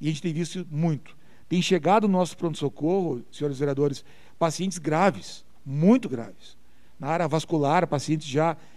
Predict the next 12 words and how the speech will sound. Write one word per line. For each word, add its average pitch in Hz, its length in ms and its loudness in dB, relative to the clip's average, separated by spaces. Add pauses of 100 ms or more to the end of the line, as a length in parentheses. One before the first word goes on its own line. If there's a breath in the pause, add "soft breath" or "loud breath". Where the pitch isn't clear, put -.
em 160 60 -10
fase 156 320 -2
de 135 120 2
amputação 165 500 0
de 135 100 -4
membros. 143 640 -4 (460 soft breath)
Em 147 120 0
área 180 200 6
oncológica, 165 880 4 (380 soft breath)
a, 160 480 0
a 151 60 0
paciente 160 640 -2